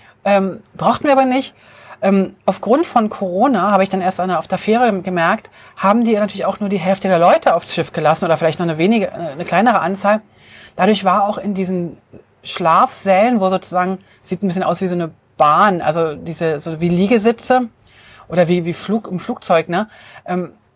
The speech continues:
und da war sozusagen jede vierte Reihe eine Person und die Reihen waren, weiß ich, zehn, fünfzehn Stühle eine Reihe.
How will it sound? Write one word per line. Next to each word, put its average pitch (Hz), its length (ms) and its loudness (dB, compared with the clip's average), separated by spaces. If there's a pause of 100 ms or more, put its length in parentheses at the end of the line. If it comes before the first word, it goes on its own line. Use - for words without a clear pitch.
und 202 220 0
da 190 200 4
war 214 160 4
sozusagen 196 640 -2
jede 202 400 0
vierte 226 480 0
Reihe 196 580 4 (200)
eine 190 260 4
Person 175 640 0
und 156 240 -8
die 165 100 -2
Reihen 160 360 2
waren, 165 220 4
weiß 156 120 -6
ich, - 180 -8
zehn, 185 240 0
fünfzehn 175 480 -4
Stühle 190 360 2
eine 143 260 -2
Reihe. 143 260 0